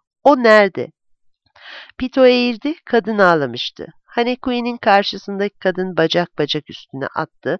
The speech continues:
ve Hanekuin çorabın üzerinden bacağın bir kısmını gördü.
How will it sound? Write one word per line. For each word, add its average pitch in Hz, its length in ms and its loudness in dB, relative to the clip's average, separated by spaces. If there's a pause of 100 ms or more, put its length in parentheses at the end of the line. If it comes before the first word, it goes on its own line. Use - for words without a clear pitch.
(380)
ve 233 80 6
Hanekuin 247 600 -2 (140)
çorabın 175 580 0
üzerinden 156 720 -4
bacağın 208 480 0
bir 233 120 -2
kısmını 196 440 -10
gördü. 131 480 -6